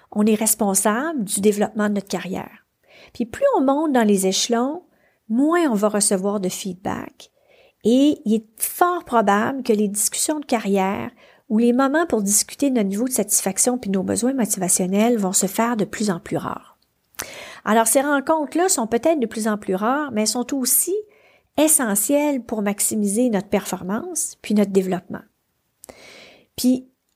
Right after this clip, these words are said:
on le sait tous, ces rencontres-là ou ces discussions-là vont favoriser aussi notre engagement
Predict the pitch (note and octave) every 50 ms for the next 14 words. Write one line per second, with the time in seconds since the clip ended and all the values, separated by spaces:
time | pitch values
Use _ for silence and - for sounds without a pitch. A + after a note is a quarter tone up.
0 | _ _ - A3 G#3+ G#3+ G#3+ - - G3 G#3 - - - A4+ G#4 - - - -
1 | - _ _ _ _ _ _ _ _ _ _ _ _ _ _ _ _ _ - -
2 | - - D#4 D#4 C#4+ B3 A3+ A3+ A3+ G3+ F#3+ F#3 - - C4 D#4 F4 F4 C4+ -
3 | - - G#3 F#3 G3+ C4+ D#4+ - - - - - B3 A3 F#3+ F#3+ F#3+ G#3 A#3 C4
4 | D4+ E4+ - _ _ _ - G3 F#3 A3 C4 C4+ C4 - A#3 G3 G3 G3+ G3 G3
5 | F#3 G3 C4+ E4 D#4 G#3+ - - - - C4 C4+ G#3+ - - - G3 G3 F#3+ F3+
6 | E3 E3 - - F3+ -